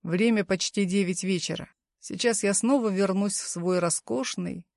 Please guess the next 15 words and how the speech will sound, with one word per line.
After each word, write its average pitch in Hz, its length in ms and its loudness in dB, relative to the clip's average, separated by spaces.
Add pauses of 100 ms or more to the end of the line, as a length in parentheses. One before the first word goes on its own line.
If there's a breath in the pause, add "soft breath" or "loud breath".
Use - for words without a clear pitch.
(300)
но 185 180 2
пустой 220 560 0
и 175 100 -2
необжитый 170 640 -2
дом. 160 340 -6 (440)
В - 80 -20
холодильнике 202 760 2
меня 185 300 2
будет 175 300 0
ждать 165 380 0
еда, 170 360 2
приготовленная 185 840 2
личным 175 480 0
домашним 175 540 0
поваром. 165 560 -4